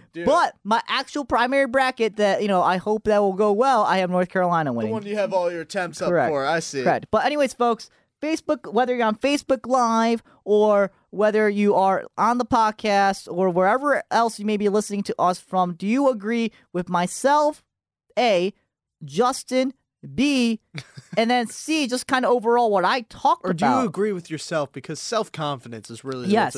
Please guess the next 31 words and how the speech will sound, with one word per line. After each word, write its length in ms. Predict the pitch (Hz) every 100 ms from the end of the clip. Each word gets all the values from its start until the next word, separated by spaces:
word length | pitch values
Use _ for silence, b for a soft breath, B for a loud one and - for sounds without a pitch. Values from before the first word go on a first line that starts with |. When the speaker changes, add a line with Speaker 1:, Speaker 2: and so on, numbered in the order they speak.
| 117
Speaker 1:
important 300 | 117 107 107
here. 100 | 285
Speaker 2:
Holler 200 | 330 330
at 140 | 330
us. 160 | 302 277
Give 120 | 302
us 80 | 359
a 100 | 285
holler 300 | 247 240 240
on 220 | 214 208
Twitter 520 | 202 - 240 226 214 -
at 300 | 196 208 165
the 120 | 196
chant 420 | - - 226 247 - _ -
underscore 680 | 220 226 214 - 208 208
W 560 | 175 - 208 226 233 220 -
D 380 | 135 202 220 220 _ _
B 320 | - 208 208 180 _ _ -
M, 260 | 226 254 - b b
or 180 | - 233
on 180 | 220 208 _ -
Facebook. 600 | 277 262 - 226 220 - _ -
Just 160 | 196
search 260 | 220 208 -
up 180 | 208 _ -
The 200 | 160 202
Chant 580 | - - 226 240 240 - _ _ 135
W 440 | 196 214 226 220 - - 123
D 360 | 180 214 208 - _ - 127
B 380 | 123 190 185 180 _ _ _ _
M. 360 | - 302 359 381